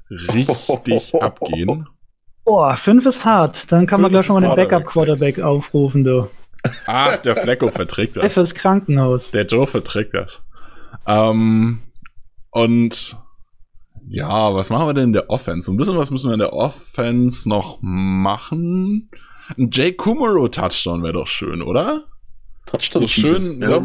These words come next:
Speaker 1: so, so, so ein schöner Red Zone-Touchdown von Jay Kumaro auf dem Slant.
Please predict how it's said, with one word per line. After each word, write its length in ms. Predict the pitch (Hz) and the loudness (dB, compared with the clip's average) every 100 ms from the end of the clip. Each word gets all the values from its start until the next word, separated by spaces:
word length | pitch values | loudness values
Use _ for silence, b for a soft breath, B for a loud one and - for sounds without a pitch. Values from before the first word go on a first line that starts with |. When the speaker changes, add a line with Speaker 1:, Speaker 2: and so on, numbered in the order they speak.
| 131 | -4
Speaker 1:
so, 200 | 120 127 | -2 0
so, 100 | 117 | 2
so 100 | 123 | 0
ein 100 | 123 | 0
schöner 360 | - 151 151 123 | 2 2 4 4
Red 220 | 139 180 | 4 2
Zone-Touchdown 720 | 175 156 160 143 - 143 131 | 0 0 0 -2 0 -2 -2
von 220 | - 123 | 0 0
Jay 140 | 113 107 | 2 0
Kumaro 640 | - 151 175 170 151 156 - - - - - - - - - | 0 0 2 2 2 0 -4 -18 -20 -18 -20 -20 -20 -16 -2
auf 180 | 131 139 | -2 0
dem 80 | 120 | -4
Slant. 600 | - 117 127 127 - | 0 -2 0 -2 -6